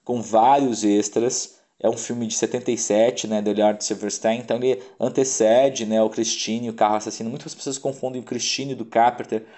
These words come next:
com esse filme. É, são filmes com, com, realmente com carros diabólicos, mas são bastante diferentes, né? Esse aqui é, tem uma ambientação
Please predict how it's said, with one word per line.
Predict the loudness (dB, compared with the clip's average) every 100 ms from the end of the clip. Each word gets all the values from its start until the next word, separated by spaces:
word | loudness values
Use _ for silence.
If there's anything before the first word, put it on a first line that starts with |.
| -20 _
com | -2 0
esse | 0 -2
filme. | -2 -2 -2 -6 _ -20 -20 _
É, | 2 4 6 4
são | 2 -2
filmes | -2 -4 -4
com, | -6 -6 -6
com, | -6 -4
realmente | -2 -2 -4 -6
com | -4
carros | 2 2 2 2
diabólicos, | 0 2 2 2 2 -2 -6 -8 -18 -20 _
mas | -2 0
são | 0 0 -4 -12
bastante | -2 0 0 -4 -6
diferentes, | -4 2 2 2 -4 -6 -8 -8 -16 _ -2
né? | 0 0 -2 -12 2
Esse | 4 4 0
aqui | 2 2
é, | 6 4 4 0
tem | 2
uma | 2
ambientação | 2 0 2 0 0 2 2 2